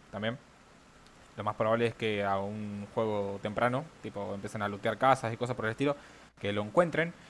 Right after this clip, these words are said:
Así que déjenlo marcado en el mapita, pueden dejarlo decir, bueno, acá hay un generador, o pueden poner un icono para, nada, próximamente ir a buscarlo, ¿sí? En un auto, porque esto pesa muchísimo, gente, pesa bastante, pesa creo que cuarenta y cinco kilos. Entonces, bien,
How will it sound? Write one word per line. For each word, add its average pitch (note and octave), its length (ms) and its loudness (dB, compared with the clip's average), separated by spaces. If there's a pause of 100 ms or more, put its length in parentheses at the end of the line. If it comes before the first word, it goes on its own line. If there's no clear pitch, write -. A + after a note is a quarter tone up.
(220)
Así G2+ 280 0
que G2 380 2 (120)
déjenlo D3 260 2
marcado B2+ 320 6
en A2+ 60 4
el A2 60 -2
mapita, C3 440 4 (160)
pueden G#2 240 -4
dejarlo G#2+ 280 -2
decir, G#2 180 -4
bueno, G#2+ 160 -4
acá G2+ 100 -4
hay G#2+ 60 0
un G2+ 80 -6
generador, A2 440 2
o G2+ 60 0
pueden G#2 220 -6
poner G2+ 200 -2
un G#2+ 120 -4
icono C#3 300 0 (440)
para, G2 520 6 (340)
nada, A2 260 4
próximamente A#2 1200 2
ir A2+ 140 2
a - 20 6
buscarlo, G2+ 600 2
¿sí? A2+ 100 0
En A#2 80 0
un A2+ 60 2
auto, C3 240 4
porque G#2+ 220 -4
esto A2 180 -2
pesa A2 280 0
muchísimo, G2 600 -10
gente, F#2+ 220 -8
pesa G2 240 -8
bastante, G#2 320 -4
pesa G2+ 220 -4 (140)
creo G#2+ 200 -2
que G2 160 -4 (200)
cuarenta G2 260 -2
y - 20 -12
cinco G#2 260 -6
kilos. F#2 260 -14 (560)
Entonces, D3 320 0
bien, A#2 180 -2